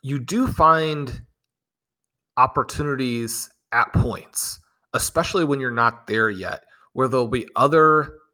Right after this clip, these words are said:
managers in your league who are willing to overpay for youth even more.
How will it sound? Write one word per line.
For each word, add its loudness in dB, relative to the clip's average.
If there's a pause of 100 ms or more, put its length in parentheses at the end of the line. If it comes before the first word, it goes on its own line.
managers -4
in -8
your -6
league -6 (480)
who 0
are 2
willing 4
to -10 (180)
overpay 2
for -2
youth -8
even -8
more. -10